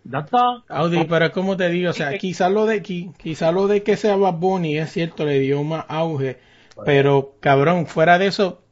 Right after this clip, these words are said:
Speaker 2: creo que yo
Speaker 1: Ahora
Speaker 2: no, yo
Speaker 1: mismo,
Speaker 2: no digo
Speaker 1: ¿qué artista está al nivel que cante pop? Escucha
Speaker 2: Ujú.
Speaker 1: bien. Y escuchen los que están escuchando esto.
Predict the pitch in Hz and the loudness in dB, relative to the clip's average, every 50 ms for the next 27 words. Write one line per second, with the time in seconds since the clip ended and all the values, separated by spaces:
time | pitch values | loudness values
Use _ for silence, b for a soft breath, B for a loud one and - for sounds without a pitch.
0 | _ _ _ _ _ - - 143 139 143 151 160 156 - 175 165 151 - b b | _ _ _ _ _ -12 -6 -4 0 0 0 0 -2 -2 -4 -4 -4 -4 b b
1 | b b b b b b _ - 165 175 196 220 240 240 - 254 - 147 156 165 | b b b b b b _ -2 2 4 4 6 4 4 2 2 0 0 2 0
2 | 165 165 170 170 165 180 170 233 233 - - 262 254 226 240 - - 190 170 165 | 0 0 0 0 2 2 2 0 0 -2 -2 -2 -2 -2 -4 -4 -2 -2 -2 -2
3 | 160 - - 196 202 220 220 220 202 202 208 214 214 214 233 240 254 254 240 214 | -2 -2 0 0 2 2 2 0 0 0 0 0 -2 -4 -4 -2 -2 0 0 0
4 | 190 180 185 180 - _ _ _ - 180 175 185 208 233 254 233 - 262 - - | -2 -4 -6 -12 -16 _ _ _ -4 -4 -2 -2 -2 -2 -2 -4 -4 -4 -6 -4
5 | 190 208 208 185 139 - - - _ _ _ _ _ _ _ _ _ _ _ _ | -4 -4 -2 -2 -4 -6 -10 -20 _ _ _ _ _ _ _ _ _ _ _ _
6 | _ _ - 151 147 - 208 233 233 247 220 185 156 165 196 180 156 - _ _ | _ _ -18 -16 -10 -4 -4 -2 0 0 0 -2 -2 -2 -4 -6 -8 -10 _ _
7 | _ _ _ _ _ _ _ _ _ _ _ _ _ _ _ _ - 156 156 151 | _ _ _ _ _ _ _ _ _ _ _ _ _ _ _ _ -10 -6 -6 -6
8 | 151 - 165 202 233 226 - 190 165 165 160 160 151 156 - 156 139 - 147 135 | -6 -4 -2 -2 -2 -2 -2 -2 -2 -2 -2 -4 -6 -6 -6 -10 -8 -8 -8 -12
9 | 165 - - 180 170 175 165 165 170 165 147 123 - - - 101 - | -12 -12 -12 -12 -10 -8 -10 -8 -6 -6 -6 -6 -6 -10 -20 -20 -20